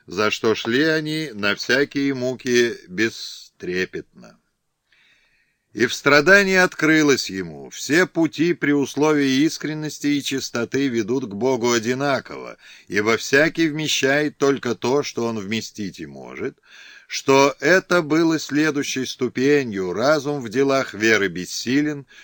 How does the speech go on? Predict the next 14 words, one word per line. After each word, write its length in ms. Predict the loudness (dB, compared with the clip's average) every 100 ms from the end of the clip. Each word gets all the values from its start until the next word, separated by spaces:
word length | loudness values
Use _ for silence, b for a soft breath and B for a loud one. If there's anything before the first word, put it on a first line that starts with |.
| B
что 400 | -12 2 6 8
область 460 | 8 4 2 -2 0
её 260 | 2 2 2
только 420 | 2 2 0 -4
чувство, 640 | -2 -2 -2 -4 -4 -4
только 460 | 0 2 2 0 -4
сердце, 640 | -2 0 0 0 -6 -10 -12 B B
что 280 | -16 2 2
в 80 | 2
чувстве 500 | 4 4 4 2 0
религиозном 920 | 0 0 0 2 4 2 -2 -6 -6
все 220 | -2 0
люди 280 | 2 0 2
одно, 640 | 2 0 -2 -2 0 -2